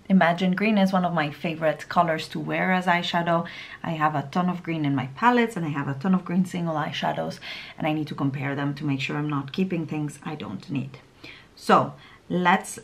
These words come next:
get started. You can see I kind of just dumped them all here, kind of in fa-, in color families, but I actually want to go mattes versus shimmers in separate moments. And let's start with the mattes, and I'm gonna start with this, uh, Lethal Cosmetics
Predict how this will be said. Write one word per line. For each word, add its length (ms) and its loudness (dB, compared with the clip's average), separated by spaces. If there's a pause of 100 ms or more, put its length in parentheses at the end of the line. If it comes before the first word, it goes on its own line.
get 440 -2
started. 680 0
You 80 -4
can 120 -2
see 240 0
I 60 0
kind 260 4
of 240 2
just 240 -6
dumped 220 2
them 140 0
all 260 4
here, 420 -2 (100)
kind 240 2
of 60 4
in 140 4
fa-, 240 0
in 120 0
color 240 0
families, 480 0
but 140 -2
I 60 2
actually 320 0
want 200 0
to 60 -4
go 380 0 (260)
mattes 360 0
versus 460 -4
shimmers 520 -4
in 240 -4
separate 460 -4
moments. 520 0 (400)
And 420 0
let's 240 0
start 320 0
with 160 -8
the 60 -4
mattes, 420 0 (400)
and 420 -2
I'm 160 -4
gonna 200 -4
start 380 -2
with 180 -6
this, 320 -8 (120)
uh, 240 2
Lethal 420 0
Cosmetics 1200 0